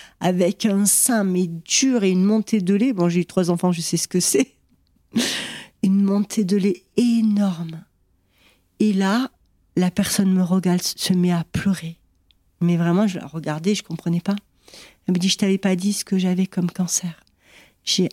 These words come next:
un cancer du canal galactique. Et là, j'ai, je, et quand j'ai su ça, j'ai compris, enfin,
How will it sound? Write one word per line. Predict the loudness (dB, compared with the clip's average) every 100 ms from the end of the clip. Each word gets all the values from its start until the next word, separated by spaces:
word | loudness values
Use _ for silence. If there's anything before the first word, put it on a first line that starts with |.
| 0
un | -2
cancer | 0 -2 0 -2 -2 -4
du | -8
canal | -2 0 2 0 -2 -6 -4
galactique. | -2 -2 -4 -8 -10 -6 -6 -6 -12 -20 _ _ _ _ _ _ _ _ _
Et | -2
là, | 0 -2 -4 -10
j'ai, | -8 -8 -8 -20 -20 -20 -20 _ _ _ _ _ _ _ _ _ -4
je, | 0 2 2 -2 -4 -18 -18 -18 -20 _
et | -4
quand | 0 2 4
j'ai | 2
su | 0 0
ça, | 0 2 0 -2 0
j'ai | 0
compris, | -2 0 0 0 -4 -2 0 2
enfin, | 0 -2